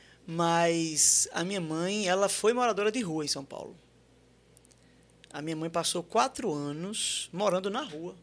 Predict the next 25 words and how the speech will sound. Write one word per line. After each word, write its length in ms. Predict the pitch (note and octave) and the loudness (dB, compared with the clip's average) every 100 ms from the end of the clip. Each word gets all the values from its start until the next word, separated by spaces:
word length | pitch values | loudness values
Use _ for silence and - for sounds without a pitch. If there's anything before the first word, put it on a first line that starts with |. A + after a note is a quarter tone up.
| - _ | -20 _
em 60 | - | -12
São 180 | - D3 | -12 -12
Paulo. 260 | - - - _ - - | -18 -18 -20 _ -20 -14
Quem 140 | - F#3 | -6 -4
conhece 360 | F#3 E3+ D#3 | -2 0 0
São 220 | E3 E3 D3+ | 0 0 -2
Paulo 260 | D#3+ D#3 | -2 -2
ali, 240 | C#3+ D#3 G3+ | -2 -6 -8
a 40 | |
Igreja 300 | F3+ E3+ E3 | -8 -6 -4
da 120 | E3 | -2
Sé, 500 | D3+ - D3+ D3 G3+ - - - - - - | 4 4 4 0 -6 -8 -20 -20 -20 -20 -10
a 80 | D3 | -6
minha 180 | E3 D#3 | -6 -4
mãe 120 | F#3 | -6
morou 220 | A#3 G3 | -4 -4
na, 200 | G3 G3+ | -6 -8
morou 300 | D#3+ E3+ F#3+ | -8 -4 -4
não, 160 | F#4 D#3+ | -4 -8
né? 160 | D3 G#3+ | -8 -10
Ela 120 | F#3+ | -8
sobreviveu 600 | - F#3 A3 A#3+ F#3 E3+ | -6 0 0 2 0 -2
naquela 340 | A3 G#3 G#3+ G#3+ | -2 -4 -4 -4
região 360 | G#3 G3 A#3 C#4 | -4 -6 -8 -8
ali. 240 | A3 C#3 | -10 -14